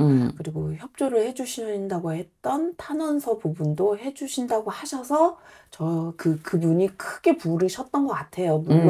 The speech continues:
Speaker 1: 음.
Speaker 2: 이제 뭐 괘씸한 것도 있고 뭐 여러 가지 고려를 하셨겠지만, 어, 아무튼 그래서 그거를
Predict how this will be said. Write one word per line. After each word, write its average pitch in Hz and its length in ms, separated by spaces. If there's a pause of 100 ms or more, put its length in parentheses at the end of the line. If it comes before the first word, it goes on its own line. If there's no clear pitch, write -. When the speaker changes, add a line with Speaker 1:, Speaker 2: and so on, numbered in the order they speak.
(140)
Speaker 1:
음. 127 480
Speaker 2:
이제 165 100
뭐 156 160
괘씸한 196 480
것도 - 220
있고 175 240
뭐 151 100
여러 151 220
가지 - 220
고려를 165 420
하셨겠지만, 170 920 (760)
어, 180 640
아무튼 208 440
그래서 208 540 (420)
그거를 175 1160